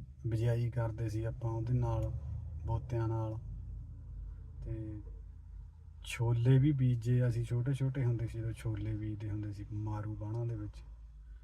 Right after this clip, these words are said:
ਬੋਤਿਆਂ ਨਾਲ। ਗਿੱਲ ਸਾਂਭੀ ਹੁੰਦੀ ਸੀ ਉਸੇ ਗਿੱਲ 'ਤੇ, ਕਿਹੜੇ ਉਦੋਂ ਬੋਰ ਮੋਟਰਾਂ ਹੁੰਦੀਆਂ ਸੀਗੀਆਂ, ਮਾਰੂ ਖੇਤੀ ਹੁੰਦੀ ਸੀਗੀ। ਤੇ ਬੜੀ ਮਿਹਨਤ ਹੁੰਦੀ ਸੀਗੀ, ਚੰਗੀ ਮਿਹਨਤ ਕਰਦੇ ਸੀ, ਪਰ ਫਿਰ ਵੀ ਲੋਕ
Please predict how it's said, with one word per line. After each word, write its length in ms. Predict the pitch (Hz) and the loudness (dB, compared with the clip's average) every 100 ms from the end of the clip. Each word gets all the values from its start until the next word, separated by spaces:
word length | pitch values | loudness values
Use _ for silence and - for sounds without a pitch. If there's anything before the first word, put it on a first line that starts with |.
| - - - - | -18 -20 -18 -10
ਬੋਤਿਆਂ 380 | 107 - 104 101 | -8 -6 -6 -6
ਨਾਲ। 120 | 104 - - - - - 110 | -6 -10 -16 -18 -18 -12 -4
ਗਿੱਲ 220 | 107 107 | -2 -2
ਸਾਂਭੀ 420 | 110 107 117 127 | -2 -2 2 4
ਹੁੰਦੀ 240 | 117 107 107 | 4 2 -2
ਸੀ 80 | 107 | -4
ਉਸੇ 280 | 107 107 104 | -4 -4 -4
ਗਿੱਲ 200 | 107 107 | -4 -6
'ਤੇ, 180 | - 110 - - - - - - - | -8 -12 -12 -16 -16 -18 -18 -18 -8
ਕਿਹੜੇ 200 | 120 127 | 0 2
ਉਦੋਂ 220 | 127 113 | 4 2
ਬੋਰ 340 | 107 107 107 110 | 0 -2 -4 -2
ਮੋਟਰਾਂ 380 | 107 107 110 110 | -4 -4 -6 -2
ਹੁੰਦੀਆਂ 360 | 104 104 107 | -2 -2 -2
ਸੀਗੀਆਂ, 320 | 104 110 120 113 - - - - - - - - - - - - - - - - - - - - | -2 0 0 0 -6 -14 -16 -14 -14 -14 -18 -18 -18 -16 -18 -18 -18 -20 -20 -20 -20 -20 -20 -10
ਮਾਰੂ 280 | 107 101 101 | -6 -6 -6
ਖੇਤੀ 440 | 101 104 104 110 104 | -6 -6 -6 -6 -6
ਹੁੰਦੀ 260 | 101 98 | -4 -6
ਸੀਗੀ। 300 | 95 101 110 107 - _ - - - - - - - - - - - - - - - - - - | -6 -6 -6 -8 -14 _ -20 -20 -20 -20 -20 -20 -18 -20 -20 -20 -20 -20 -20 -20 -20 -20 -20 -10
ਤੇ 200 | 107 104 - - - | -8 -8 -10 -18 -8
ਬੜੀ 280 | 110 113 120 | -2 2 4
ਮਿਹਨਤ 460 | 120 117 139 143 127 | 6 8 6 6 4
ਹੁੰਦੀ 340 | 117 113 110 | 2 2 0
ਸੀਗੀ, 300 | - 113 127 | -2 -2 -2
ਚੰਗੀ 340 | 123 120 113 117 | 0 -2 -2 0
ਮਿਹਨਤ 340 | 117 127 131 | 2 2 0
ਕਰਦੇ 360 | - 107 104 107 | -2 -4 -4 -4
ਸੀ, 120 | 110 | -4
ਪਰ 220 | - 110 | -4 -6
ਫਿਰ 240 | - 117 123 | -4 -2 0
ਵੀ 120 | 135 | 0
ਲੋਕ 360 | 120 110 107 | 0 -2 -4